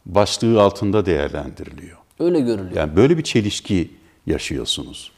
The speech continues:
Speaker 1: Düşünün o dönemlerde e-muhtıra, e, Diyanet'in Kutlu Doğum etkinlikleri üzerinden verildiği hükümete. ak Parti'nin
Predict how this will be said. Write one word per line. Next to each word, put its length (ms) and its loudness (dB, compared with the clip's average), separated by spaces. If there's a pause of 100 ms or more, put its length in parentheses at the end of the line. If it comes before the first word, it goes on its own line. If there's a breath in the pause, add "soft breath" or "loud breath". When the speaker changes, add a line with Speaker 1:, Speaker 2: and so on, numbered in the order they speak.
Speaker 1:
Düşünün 500 -2
o 240 -2
dönemlerde 880 0
e-muhtıra, 800 0 (240)
e, 260 -4
Diyanet'in 680 0 (200)
Kutlu 300 -6
Doğum 300 4
etkinlikleri 680 0
üzerinden 760 0
verildiği 420 -6
hükümete. 580 -14 (480 soft breath)
ak 200 -4
Parti'nin 440 -2